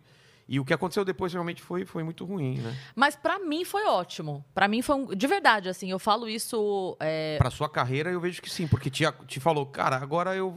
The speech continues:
Speaker 1: foda-se, eu vou mudar esse negócio", né?
Speaker 2: É, não, e não só isso, Varela, eu, eu tenho,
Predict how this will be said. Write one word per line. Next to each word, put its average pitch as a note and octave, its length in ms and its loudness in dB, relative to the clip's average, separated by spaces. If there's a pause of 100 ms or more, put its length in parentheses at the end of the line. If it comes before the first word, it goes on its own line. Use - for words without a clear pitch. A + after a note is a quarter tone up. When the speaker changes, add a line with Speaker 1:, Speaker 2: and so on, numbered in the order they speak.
(120)
Speaker 1:
foda-se, D3+ 440 -4
eu D3 60 2
vou D3+ 220 -2
mudar E3 400 0
esse E3 220 -2
negócio", E3 420 0
né? B2 160 -2
Speaker 2:
É, - 60 4
não, A4+ 200 2
e G#4 60 2
não G#4+ 140 2
só G4+ 160 2
isso, F4 200 -2
Varela, A#3 280 2
eu, A#3+ 280 0
eu A3 140 2
tenho, D#4+ 560 -2